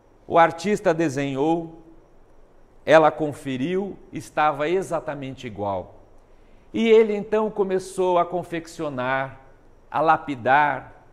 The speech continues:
aquela joia preciosa. Estabeleceu o prazo e, dentre alguns dias, ela retornou para buscar a peça. Enquanto isso, começaram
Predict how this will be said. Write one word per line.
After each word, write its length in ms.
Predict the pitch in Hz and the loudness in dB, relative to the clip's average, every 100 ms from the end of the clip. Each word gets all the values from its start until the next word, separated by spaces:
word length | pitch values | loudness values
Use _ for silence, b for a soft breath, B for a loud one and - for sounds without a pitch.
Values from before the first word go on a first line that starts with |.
| - | -14
aquela 440 | - 127 147 135 127 | -10 -8 -4 -4 -4
joia 360 | - 110 110 | -2 -2 0
preciosa. 800 | 107 110 107 - 107 90 90 90 - - _ _ b b b b - | -2 -8 -12 -10 -8 -6 -8 -16 -20 -20 _ _ b b b b -10
Estabeleceu 760 | 151 190 156 165 156 156 160 | -2 0 2 0 -2 -4 -4
o 60 | 147 | -4
prazo 760 | 147 143 165 175 156 156 175 - - - - - - - | 0 6 8 6 2 -8 -12 -14 -20 -20 -20 -20 -20 -6
e, 140 | 180 | 0
dentre 400 | 170 233 240 214 | 4 4 2 0
alguns 300 | 202 185 180 | 0 -2 -6
dias, 360 | 135 202 208 185 | -6 -2 0 0
ela 180 | 180 175 | 0 0
retornou 920 | 165 170 170 151 139 151 156 151 - - - - - | -2 -6 -6 -4 -2 -2 -2 -6 -18 -20 -20 -20 -6
para 220 | 151 147 | 0 0
buscar 440 | 139 139 - 135 123 | 0 -6 -6 -4 -4
a 40 | |
peça. 640 | - 117 104 - - 80 - - - - - - - _ - | -4 -6 -6 -8 -18 -20 -20 -20 -20 -20 -20 -20 -20 _ -8
Enquanto 540 | 147 147 160 151 139 | -8 -4 -6 -4 -4
isso, 460 | 190 190 - 107 - - - _ _ - - | -4 -6 -10 -16 -16 -20 -20 _ _ -20 -6
começaram 1040 | - 202 202 196 202 190 185 180 185 185 | -2 0 0 0 2 4 4 2 -2 -8